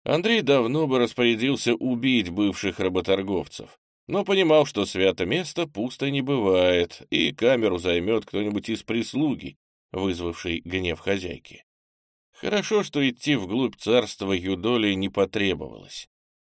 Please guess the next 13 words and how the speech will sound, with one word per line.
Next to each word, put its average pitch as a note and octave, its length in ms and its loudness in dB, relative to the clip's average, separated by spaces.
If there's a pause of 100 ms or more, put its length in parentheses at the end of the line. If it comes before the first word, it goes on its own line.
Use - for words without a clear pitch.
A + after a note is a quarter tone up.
(100)
Гостью D3 480 0
разместили B2 640 0
вблизи G#2 560 0
от A2+ 220 2
входа A2 540 2
в - 100 -10
тюремную A2 640 0
часть F2+ 380 -2
подземелий. F2 760 -4 (640)
«Открывай», F3 680 2 (120)
приказала F#2+ 560 2
Джиса F#2 360 -4
Вертухаю. E2+ 640 -4